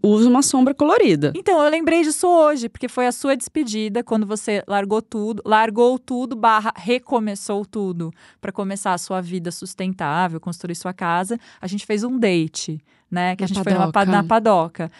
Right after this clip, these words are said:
Speaker 2: E aí eu falei, "Vai de sombra colorida." Aí as duas, você foi de sombra azul, sei lá, e eu de sombra rosa.
Speaker 1: Sim.
Speaker 2: Que a gente, era um encontro, né? Então vamos de sombra.
Speaker 1: Sim.
Speaker 2: Né?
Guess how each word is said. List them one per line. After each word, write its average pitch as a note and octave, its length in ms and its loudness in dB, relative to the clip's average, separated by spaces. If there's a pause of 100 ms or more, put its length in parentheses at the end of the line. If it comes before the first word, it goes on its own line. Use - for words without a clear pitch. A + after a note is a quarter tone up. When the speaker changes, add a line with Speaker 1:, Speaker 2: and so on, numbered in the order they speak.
(200)
Speaker 2:
E G#3 120 0
aí G#3 260 4
eu A3 80 4
falei, G3+ 360 0
"Vai G3+ 280 2
de A3 60 -8
sombra A3 320 0
colorida." A#3 400 2
Aí F#3 120 2
as F#3+ 140 2
duas, F#3+ 240 -2
você G3 200 -4
foi G#3 140 -4
de F#3+ 80 -6
sombra G#3 300 2
azul, F#3+ 500 0
sei F3+ 200 0
lá, F3+ 160 4
e F3 60 2
eu F#3 100 2
de F#3+ 100 -4
sombra G3+ 380 2
rosa. E3 600 4
Speaker 1:
Sim. F3+ 360 2
Speaker 2:
Que D#3 80 -6
a F3+ 40 -4
gente, G3 340 -4
era G3 200 0
um F#3+ 40 0
encontro, A#3+ 640 4
né? F3+ 160 0
Então F#3 240 -4
vamos F3+ 300 -2
de G3+ 80 -4
sombra. F#3+ 560 0
Speaker 1:
Sim. F3 560 -2
Speaker 2:
Né? E3+ 340 -6